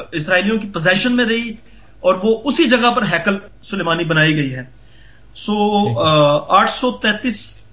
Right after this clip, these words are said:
Speaker 1: قبل بزرگ سلیمان نے ہیکل بنائی، اور، اور وہ اپنی دینی پریکٹسز،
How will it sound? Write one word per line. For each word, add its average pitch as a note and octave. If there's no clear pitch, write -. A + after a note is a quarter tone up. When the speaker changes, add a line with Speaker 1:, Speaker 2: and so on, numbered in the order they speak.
Speaker 1:
قبل G#3
بزرگ F3+
سلیمان E3
نے E3+
ہیکل D#3
بنائی، G#3
اور، G3
اور G3+
وہ G#3+
اپنی G#3+
دینی G#3
پریکٹسز، G#3+